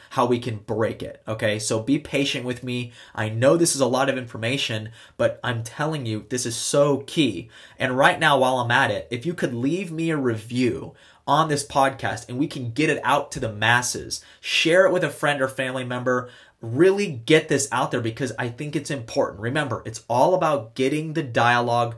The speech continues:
stimulated so we can have a conversation. Whether we wanna believe the stuff I'm sharing or whether we wanna deny it is all I'm, is really all a part of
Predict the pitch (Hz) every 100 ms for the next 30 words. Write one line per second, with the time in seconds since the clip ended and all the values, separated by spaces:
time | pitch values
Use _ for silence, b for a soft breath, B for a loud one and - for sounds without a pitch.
0 | b - - - 160 160 160 127 107 98
1 | - - - b b 147 131 135 143 120
2 | - 139 147 - 117 - 127 110 101 -
3 | 110 110 - - B B B 131 139 139
4 | 135 123 104 - 101 104 139 214 220 180
5 | - 175 165 156 - 156 151 151 151 B
6 | - 120 120 117 120 113 113 101 101 107
7 | 104 156 - 131 120 - b b b 135
8 | 139 - - _ - 143 208 208 185 -
9 | - - 123 139 127 180 208 - 160 170
10 | - - 151 - 120 117